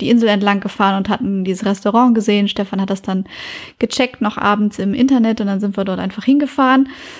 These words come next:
Ähm, zum einen war es so, dass Stefan den Dresscode nicht eingehalten hat, denn eigentlich gilt da lange Hosenpflicht für Männer, aber sie haben uns dann trotzdem, äh, reingelassen. Und wie wir dann festgestellt haben, gab's auch noch mehr Männer,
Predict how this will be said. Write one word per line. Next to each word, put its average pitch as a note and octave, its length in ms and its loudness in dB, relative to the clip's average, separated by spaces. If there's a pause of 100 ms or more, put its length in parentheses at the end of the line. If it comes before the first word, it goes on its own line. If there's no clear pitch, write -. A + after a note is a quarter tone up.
(180)
Ähm, A3 420 2
zum - 300 0
einen A3 320 4
war A3 160 4
es G#3+ 160 -2
so, G#3+ 220 0
dass G3 760 -2
Stefan F#3+ 400 -2
den F3 180 -2
Dresscode - 460 -2
nicht B3+ 220 2
eingehalten C#4+ 540 2
hat, D#4+ 120 -2 (120)
denn F#3+ 200 0
eigentlich G3 880 -2
gilt F3+ 380 -2
da F#3 220 -2
lange F#3+ 320 -4
Hosenpflicht A#3+ 560 -2
für B3+ 80 2
Männer, C4+ 320 4
aber G#3 420 0 (480)
sie A3+ 180 0
haben A3 120 2
uns A3+ 100 2
dann G3 140 -2
trotzdem, A#3 800 0
äh, G#3+ 200 0
reingelassen. A#3+ 920 2 (640)
Und G#3+ 140 4
wie A#3 120 4
wir A3 60 0
dann G3+ 120 -2
festgestellt G#3+ 560 -2
haben, G3+ 220 0
gab's G3 200 -2
auch - 60 -4
noch - 160 -2
mehr G#3 180 2
Männer, F#3+ 400 2